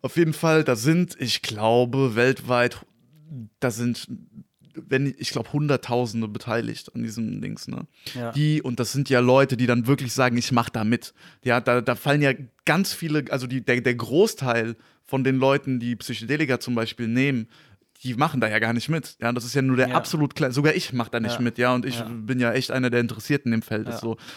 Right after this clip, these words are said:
Speaker 1: Das heißt, ja, man könnte es so sehen wie Gott gegen Mücke,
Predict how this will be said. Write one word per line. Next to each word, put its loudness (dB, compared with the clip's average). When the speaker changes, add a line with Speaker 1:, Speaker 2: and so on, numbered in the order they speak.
Speaker 1:
Das -4
heißt, 0
ja, 2
man 2
könnte 2
es 0
so 0
sehen 4
wie 2
Gott 4
gegen 4
Mücke, 2